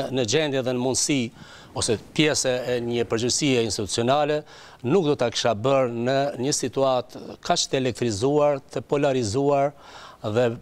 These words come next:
për më tepër në situatë pakënaqësie dhe në situatë kur opozita me çdo kusht vazhdon që të, e, duke qenë e pakënaqur me ato dy marrëveshjet, vazhdon, e, dhe me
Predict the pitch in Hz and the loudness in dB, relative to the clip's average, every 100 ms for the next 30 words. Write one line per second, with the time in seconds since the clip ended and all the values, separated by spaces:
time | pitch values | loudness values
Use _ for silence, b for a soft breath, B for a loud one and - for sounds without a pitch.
0 | - 165 165 160 156 139 143 135 127 - | -2 2 2 2 0 0 -2 -2 -4 -2
1 | 139 143 139 - 131 120 143 147 143 - | 0 2 0 -2 -2 0 -2 0 -2 0
2 | 151 151 143 127 127 123 - 147 151 143 | 2 2 2 0 0 -4 -2 0 0 -2
3 | 143 135 131 - 135 139 127 - B B | -2 -2 -2 -2 2 2 0 -8 B B
4 | - 135 143 123 127 165 156 147 - - | -4 -2 0 0 0 0 0 0 -6 -14
5 | 135 131 147 131 156 - 165 123 117 135 | -8 -2 0 0 -2 0 -2 -2 0 2
6 | 123 117 175 180 175 B B B B - | 2 0 0 0 -6 B B B B 0
7 | 156 160 - - 151 147 143 143 147 - | 2 0 -2 0 2 4 2 -2 -8 -6
8 | 135 139 135 147 143 147 151 139 139 - | 0 0 0 -2 0 0 0 0 -2 0
9 | 143 139 - 135 131 131 143 143 - 135 | -2 0 0 -2 0 2 2 0 -2 -2
10 | 139 120 143 135 120 139 165 165 165 - | -2 0 0 2 2 0 0 0 -2 -8
11 | B B B 117 135 127 117 160 160 151 | B B B 0 2 2 2 2 2 0
12 | 147 143 147 - 143 135 113 147 135 | 0 2 2 0 0 0 0 0 0